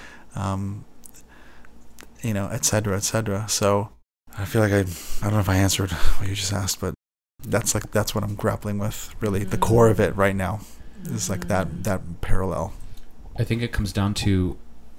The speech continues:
Speaker 2: at least what Wh-, Whitney, the Whitney, the question Whitney posited and what you just answered, Adam, i-, is, I think, a longer discussion, at least how I'm interpreting what you both just examined, of our opinion and our perspective of who we think we are.
Speaker 1: Mm.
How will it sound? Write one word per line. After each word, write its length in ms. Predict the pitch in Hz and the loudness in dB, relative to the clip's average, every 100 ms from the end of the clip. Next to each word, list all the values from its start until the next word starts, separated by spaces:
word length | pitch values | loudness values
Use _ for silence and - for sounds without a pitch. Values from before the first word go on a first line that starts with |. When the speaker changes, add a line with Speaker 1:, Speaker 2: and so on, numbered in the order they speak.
| - - - - | -12 -8 -8 -4
Speaker 2:
at 80 | 113 | 0
least 300 | 107 - - | 0 0 2
what 140 | 98 92 | 2 2
Wh-, 320 | 113 110 104 | 0 -4 2
Whitney, 280 | 113 113 113 | 2 2 2
the 140 | 113 | 4
Whitney, 360 | 120 139 131 - - | 4 2 -2 -6 -6
the 100 | 107 | -6
question 460 | - - - 127 | 0 0 2 0
Whitney 240 | 110 107 107 | -2 -2 4
posited 520 | - 98 98 - 90 | 4 6 0 0 -2
and 160 | 90 90 | 0 0
what 140 | - | 0
you 100 | 92 | 0
just 220 | 87 - | -2 -2
answered, 280 | 82 82 82 | -4 -2 -2
Adam, 280 | 76 80 76 | -2 -4 -4
i-, 200 | 78 82 | -4 -4
is, 360 | - 85 82 - - - - - - | -2 -2 -2 -8 -12 -20 -20 -20 -8
I 40 | 95 | -4
think, 180 | 95 | 0
a 60 | 92 | 2
longer 600 | 92 92 95 90 87 87 | 2 2 2 2 0 0
discussion, 440 | - 90 - 87 95 | -2 0 0 0 0
at 80 | 87 | -2
least 180 | 87 | 0
how 100 | - | 2
I'm 120 | 95 95 | 2 2
interpreting 600 | 92 92 95 85 82 - | -2 -2 -4 -4 -6 -4
what 160 | 90 | -4
you 60 | 80 | 0
both 280 | 85 85 - | 0 0 0
just 280 | 87 - - | -4 -4 -6
examined, 480 | 90 90 87 82 | -4 -2 -2 -4
of 360 | - 82 80 - - - - - | -4 -4 -2 -6 -8 -10 -12 0
our 180 | 110 101 | 4 4
opinion 500 | 101 - 123 127 127 | 6 4 4 2 2
and 140 | 98 | 2
our 100 | 98 | 2
perspective 720 | 90 - - - 92 - 92 85 | 2 2 2 2 0 0 -2 0
of 140 | 87 | -2
who 360 | - - 104 98 | 0 2 4 4
we 160 | 101 | 2
think 340 | 95 - 95 - | 0 -4 -4 -4
we 140 | 87 | -2
are. 240 | 85 76 - | -2 -2 2
Speaker 1:
Mm. 220 | 117 | 4